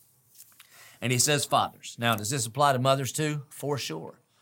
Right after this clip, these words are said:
But guess who? We'll be held accountable for the parenting in your home one day before the Lord. I know the mothers seem to do ninety-nine percent of it, but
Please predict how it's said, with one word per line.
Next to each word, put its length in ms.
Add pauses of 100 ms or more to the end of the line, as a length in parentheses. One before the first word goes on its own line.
(420)
But 140
guess 240
who? 160
We'll 180
be 140
held 240
accountable 640
for 640 (400)
the 160
parenting 640
in 480
your 220
home 340
one 160
day 180
before 260
the 60
Lord. 300 (640)
I 140
know 240
the 100
mothers 440
seem 320
to 60
do 140
ninety-nine 560
percent 420
of 140
it, 200
but 260